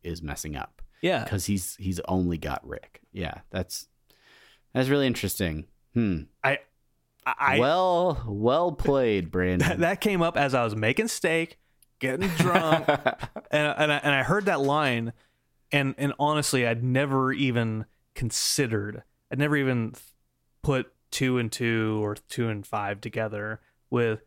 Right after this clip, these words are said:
Speaker 2: "Hey, wait, why doesn't, why, why doesn't Morty have any friends?" Right? Like, even, even when I was, even when I was getting, you know, the, the shit kicked out of me in, in elementary school, which, by the way, didn't happen.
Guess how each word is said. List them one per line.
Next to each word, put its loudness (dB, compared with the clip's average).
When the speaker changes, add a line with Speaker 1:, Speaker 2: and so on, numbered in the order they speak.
Speaker 2:
"Hey, 2
wait, 0
why -2
doesn't, -4
why, -10
why -2
doesn't -4
Morty 0
have 0
any 0
friends?" -10
Right? 0
Like, 0
even, 0
even 2
when 2
I 4
was, -2
even 0
when 2
I 2
was -2
getting, -2
you 2
know, 2
the, -6
the -6
shit -2
kicked -10
out -4
of -6
me -4
in, 0
in -2
elementary 0
school, -10
which, -12
by -14
the -14
way, -14
didn't -14
happen. -10